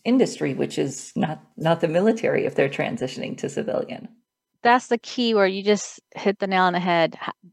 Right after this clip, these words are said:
Speaker 2: showing how you fit into the culture. And we do have a lot of transferable skills. So one of the things I tell my military clients is to really do some soul searching on what they want to do next post-military career,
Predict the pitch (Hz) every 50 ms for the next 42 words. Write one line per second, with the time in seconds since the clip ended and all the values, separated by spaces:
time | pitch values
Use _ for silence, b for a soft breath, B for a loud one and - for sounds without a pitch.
0 | _ _ _ _ _ - - - 226 214 214 208 202 185 196 190 185 185 170 -
1 | - - - - 196 185 - - 180 175 - 180 175 170 - - 185 175 170 -
2 | - - 170 160 B B B B B B - 214 226 240 320 381 392 _ - -
3 | 311 370 466 466 - 320 285 254 247 233 226 220 233 240 240 233 - - - 214
4 | 202 208 - - - 208 214 214 220 - - - - - 370 370 220 170 - 180
5 | - - B B B B B B - 254 254 269 294 339 370 - - - 277 277
6 | 277 277 - - - 220 220 214 214 208 202 196 196 - _ _ _ _ _ _
7 | _ _ _ _ _ _ _ _ - - 233 240 240 233 233 220 214 214 214 214
8 | 214 - 233 208 175 - - - 339 359 320 285 247 - 220 208 - - - 240
9 | 208 233 277 294 294 262 269 262 - - 240 214 - - - 226 220 226 240 226
10 | - - 254 262 - - 285 269 - 214 214 202 185 190 208 220 - - - 208
11 | 190 185 185 196 190 - - - - 190 - 196 180 175 170 170 190 233 175 -
12 | - - - - - 196 - - - 175 170 - - 190 165 156 - - - 165
13 | 170 208 277 277 190 160 156